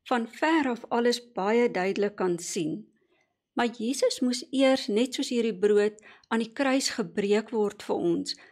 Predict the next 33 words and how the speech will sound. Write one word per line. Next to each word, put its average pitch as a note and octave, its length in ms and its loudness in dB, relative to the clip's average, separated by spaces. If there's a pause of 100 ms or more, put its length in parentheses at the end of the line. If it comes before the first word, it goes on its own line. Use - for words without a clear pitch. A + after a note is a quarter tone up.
(180)
voordat D4+ 640 0
hy G#3+ 120 0
vir G#3+ 180 -2
ons, G#3+ 380 0 (380)
voordat D4 400 0
hy G3 280 2
as A3+ 160 -4
die A3 140 -8
Vader A#3 720 -2 (260)
se G#3+ 200 -2
baie B3 520 2
mooi, G#3 560 0 (300)
sorgvuldige C#4+ 920 -2 (140)
tafel A#3 640 2
aan G#3+ 100 2
ons G#3+ 220 -2
voorgesit B3 720 0
kan G3+ 180 2
word F#3+ 300 -2 (480)
as A3 200 -2
'n G#3 220 0
behoorlike G#3+ 800 0
drie-gang G#3 540 0
maaltyd. F3+ 400 0
Die - 140 -4
Engelse D4 320 0
het A#3 220 2
so C4+ 200 0
mooi, G#3+ 380 2 (580)
uh, F#3+ 360 0 (540)
begrip A#3+ 520 -2
vir G3+ 160 0
dit G#3 180 0